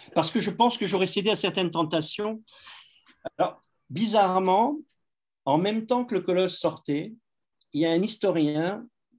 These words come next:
de Montastruc la Conseillère qui a sorti un petit livre qui s'appelle La véritable histoire du géant de Montastruc.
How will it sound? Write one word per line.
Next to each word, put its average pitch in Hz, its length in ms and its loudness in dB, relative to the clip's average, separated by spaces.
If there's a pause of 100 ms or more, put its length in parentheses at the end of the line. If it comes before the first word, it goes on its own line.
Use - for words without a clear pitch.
(320)
de 127 240 -6
Montastruc 160 560 -2
la 160 80 -6
Conseillère 143 640 -4
qui - 120 -4
a 180 40 0
sorti 185 460 -6
un 147 200 -2
petit 131 220 -8
livre 175 240 -4
qui 156 140 -14
s'appelle 170 540 -4
La 120 100 0
véritable 165 540 0
histoire 196 520 -4 (280)
du 151 440 -10
géant 170 240 4
de 175 60 0
Montastruc. 156 580 -4